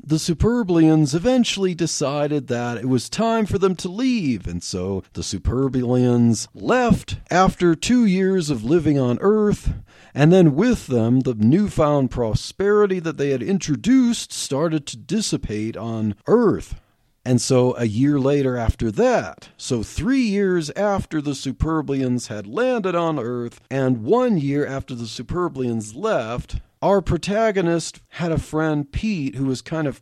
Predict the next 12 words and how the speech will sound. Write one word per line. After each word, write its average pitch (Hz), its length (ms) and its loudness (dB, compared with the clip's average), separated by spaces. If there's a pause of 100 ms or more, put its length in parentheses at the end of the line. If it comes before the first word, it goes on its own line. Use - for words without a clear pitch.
caught 190 460 -2
up 185 340 -2 (160)
in 123 240 2
some 143 300 -2
of 107 140 -8
the 107 180 -4
propaganda 107 880 -6
there. 101 480 -10
He 202 640 -4
ended 185 420 2
the 139 120 0
story 139 800 -2